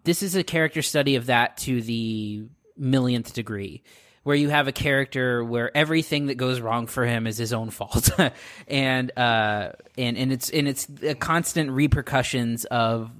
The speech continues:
the actions of, of a person who is ultimately pretty unlikable. Um,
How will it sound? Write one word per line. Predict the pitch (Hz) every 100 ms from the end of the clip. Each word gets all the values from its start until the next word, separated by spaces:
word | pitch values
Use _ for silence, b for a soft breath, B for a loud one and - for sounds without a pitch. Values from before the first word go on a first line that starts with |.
| 120
the | 135 120
actions | 110 - 123 110
of, | 110 104 -
of | 113
a | 107
person | - 120 110 117
who | 113 110
is | 107 107 -
ultimately | 120 123 117 110 107 107
pretty | - 120 113 107 b b b b b -
unlikable. | 165 151 220 160 127 143 196 b b b
Um, | 127 123 120 113 110 107 107